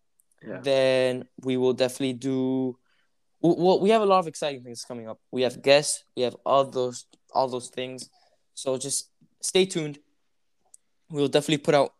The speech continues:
Speaker 2: more and more and more content. And thank you guys for being here throughout the whole Euros. You guys have been there.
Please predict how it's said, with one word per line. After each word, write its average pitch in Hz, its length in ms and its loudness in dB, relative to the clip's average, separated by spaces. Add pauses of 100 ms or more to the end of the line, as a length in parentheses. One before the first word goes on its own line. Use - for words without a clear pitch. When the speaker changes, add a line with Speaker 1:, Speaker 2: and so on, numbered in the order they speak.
Speaker 2:
more 139 220 -4
and 139 80 -4
more 139 220 -2
and 123 80 -6
more 139 200 -2
content. 135 580 -4 (420)
And 120 340 -8 (140)
thank 151 140 2
you 156 80 0
guys 147 160 6
for 135 100 -4
being 135 200 0
here 135 120 -2
throughout 123 320 -2
the 117 80 -12
whole 139 180 2
Euros. 127 420 0 (640)
You - 60 -20
guys - 60 -12
have 107 120 -10 (580)
been 131 220 2
there. 123 320 2